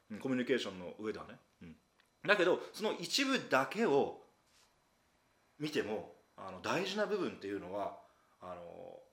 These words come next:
見えてこないというか、現実を変わる力っていうのはないんですよ。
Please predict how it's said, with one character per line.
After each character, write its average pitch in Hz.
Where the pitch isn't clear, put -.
見 196
え 208
て 117
こ 151
な 117
い 92
と -
い -
う -
か、 90
現 156
実 190
を 185
変 165
わ 170
る 165
力 160
っ -
て 156
い -
う -
の 87
は 95
な 170
い 113
ん 82
で -
す -
よ。 -